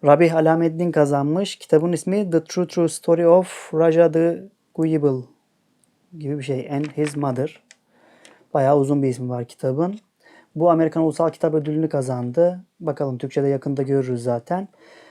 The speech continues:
Bir de Amerikan Ulusal Kitap Ödülü'nde translate, yani birkaç tane böyle dalda veriliyor o ödülde. Kurgu, kurgu dışı falan gibi. Bu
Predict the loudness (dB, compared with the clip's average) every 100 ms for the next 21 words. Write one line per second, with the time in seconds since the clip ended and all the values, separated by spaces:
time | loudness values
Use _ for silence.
0 | -10 -2 2 2 2 -4 0 2 2 -4
1 | -2 -2 -4 0 0 2 -2 -4 -2 0
2 | 0 0 -4 -2 -4 -2 -4 -4 -2 2
3 | 2 2 0 0 -2 0 0 2 4 4
4 | 6 4 2 -2 -2 -2 -4 -4 -6 2
5 | 2 2 -6 _ -8 -2 -2 -2 -2 -4
6 | -4 -6 -6 -6 -6 -4 -4 -6 -4 -4
7 | -4 _ -20 _ _ 0 0